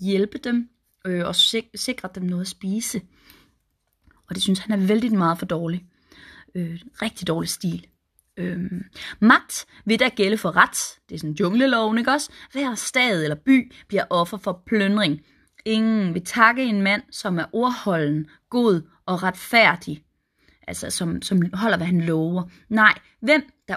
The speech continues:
udøver ondt og den overmodige slyngel, vil de bedække med hæder. Altså, der er masser af, masser af glory til, til lortemenneskerne. Og ingen vil sky at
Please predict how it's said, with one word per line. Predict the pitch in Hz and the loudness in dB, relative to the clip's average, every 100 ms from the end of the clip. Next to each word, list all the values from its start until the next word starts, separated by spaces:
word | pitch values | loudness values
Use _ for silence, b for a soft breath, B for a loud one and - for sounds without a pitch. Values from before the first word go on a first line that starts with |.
| - | -2
udøver | 254 320 208 185 165 254 | -2 2 2 2 0 -4
ondt | 277 - - | -4 -6 -14
og | 175 | -10
den | 185 - | -10 -6
overmodige | 175 202 262 226 196 180 180 | -2 2 4 4 2 -2 -4
slyngel, | 175 - - 233 302 359 180 151 156 b b - | -4 -4 -2 0 0 0 0 -2 -4 b b -2
vil | 202 196 | 0 0
de | 190 | 0
bedække | 190 180 - 226 262 | -2 -2 0 0 4
med | 269 190 175 | 4 2 -2
hæder. | - 240 247 - 156 _ _ _ _ | -4 -2 0 -2 -6 _ _ _ _
Altså, | - - | -14 -4
der | 185 | 2
er | 165 165 | 4 4
masser | 196 285 302 254 | 2 0 2 0
af, | 190 - 165 156 156 b b b b _ - | 0 0 0 -2 -4 b b b b _ -4
masser | 214 254 | 0 4
af | 247 | 4
glory | 185 180 180 226 254 | 4 2 4 2 0
til, | - 214 175 156 147 | 0 0 2 0 -4
til | 165 196 165 156 165 | -6 -4 -2 -2 -2
lortemenneskerne. | 170 202 226 170 156 - - - - B B B B | 2 4 4 2 0 -6 -10 -14 -18 B B B B
Og | - - | -2 2
ingen | 277 285 330 320 269 | 4 6 6 2 0
vil | 214 | 0
sky | 214 - 277 | -2 2 0
at | 254 | 2